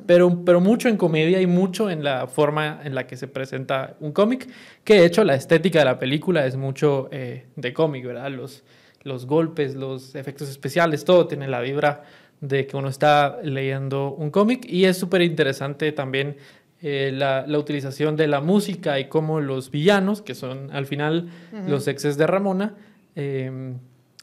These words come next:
Speaker 1: utilizan, pues, diversos géneros, di-, diversas, em, estéticas, eh, de, de bandas y de músicos. Incluso hay una pareja de D Js, eh, para,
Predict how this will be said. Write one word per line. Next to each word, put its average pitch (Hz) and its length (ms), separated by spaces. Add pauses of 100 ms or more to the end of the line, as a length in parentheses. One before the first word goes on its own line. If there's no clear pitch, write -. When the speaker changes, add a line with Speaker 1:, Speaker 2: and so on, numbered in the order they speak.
Speaker 1:
utilizan, 143 460
pues, 139 320
diversos 139 440
géneros, 180 420
di-, 131 240
diversas, 135 800
em, 135 420
estéticas, 147 680 (460)
eh, 147 140
de, 139 200
de 143 220
bandas 165 400
y 143 40
de 135 100
músicos. 165 540
Incluso 151 280
hay 147 100
una 147 200
pareja 139 200
de 143 80
D 190 160
Js, 165 300 (540)
eh, 139 380
para, 156 460